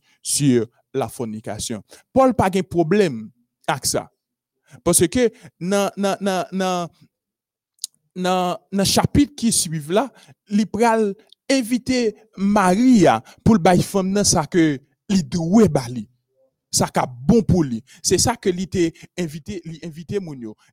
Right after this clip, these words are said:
Li invité Marie, femme nan, pour yo, pour yo vivre ensemble, pour, pour bail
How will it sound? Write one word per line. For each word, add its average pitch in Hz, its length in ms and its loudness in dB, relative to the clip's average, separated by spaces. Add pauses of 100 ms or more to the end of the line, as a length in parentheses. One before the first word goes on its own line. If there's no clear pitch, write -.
Li 156 160 -14
invité 190 420 -4
Marie, 175 540 -6 (140)
femme 185 340 -6
nan, 220 180 -6 (240)
pour 202 140 -4
yo, 185 400 0
pour 277 160 0
yo 240 60 2
vivre 214 260 -2
ensemble, 226 320 0 (240)
pour, 190 300 -8
pour 202 160 -8
bail 185 420 0